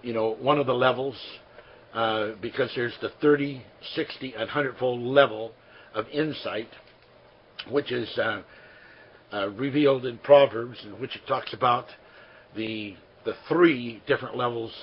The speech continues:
that are possible, uh, to know the Word of God. And, uh, I would like to use the, I would like to use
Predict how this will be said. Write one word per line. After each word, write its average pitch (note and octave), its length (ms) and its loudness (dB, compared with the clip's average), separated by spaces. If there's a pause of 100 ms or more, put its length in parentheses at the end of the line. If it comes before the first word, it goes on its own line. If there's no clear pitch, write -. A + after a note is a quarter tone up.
(360)
that A#2+ 140 4
are A#2 120 2
possible, - 540 2 (680)
uh, G#2+ 260 0
to B2 160 -6
know C3 360 4 (240)
the A2+ 80 -6
Word A#2+ 240 0
of A#2+ 80 -8
God. D#3+ 320 -2 (2000)
And, C#3+ 400 4 (200)
uh, B2+ 320 4 (920)
I A3+ 120 4
would F#3+ 160 2
like E3+ 220 2
to C3 200 -8 (120)
use C#3+ 500 0
the, A#2 320 -8 (2250)
I F3 120 4
would F#3+ 80 2
like F3 220 4
to D3 60 -6
use C#3+ 500 0